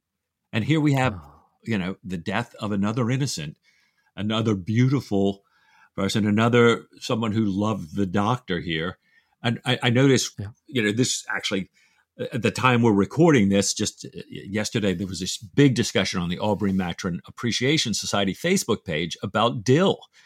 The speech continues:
Speaker 1: You know, so, so in the
Speaker 2: Yeah.
Speaker 1: August fourth, fifth time frame, this discussion about Dill and what to make of her death and everything. And so here's another one that just, uh, I'm, I'm reading this discussion, I'm reading about Forshaw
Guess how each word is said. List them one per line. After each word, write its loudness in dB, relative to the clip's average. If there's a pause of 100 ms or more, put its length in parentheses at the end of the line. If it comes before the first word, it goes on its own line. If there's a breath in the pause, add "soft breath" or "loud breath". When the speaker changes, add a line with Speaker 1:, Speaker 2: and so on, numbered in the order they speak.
(280 soft breath)
Speaker 1:
You -4
know, -2
so, 0 (100)
so -2
in -2
the -4
Speaker 2:
Yeah. -6
Speaker 1:
August -2
fourth, -2
fifth -4
time 0
frame, -4 (380 soft breath)
this -8
discussion -2
about -2
Dill 4
and -4
what -4
to -2
make -2
of -10
her -4
death 2
and -8 (400 loud breath)
everything. -2
And -6
so -2
here's 2
another 2
one -6
that -6
just, -4
uh, -6
I'm, -6
I'm -6
reading 2
this -2
discussion, -4
I'm -6
reading -6
about -8
Forshaw -2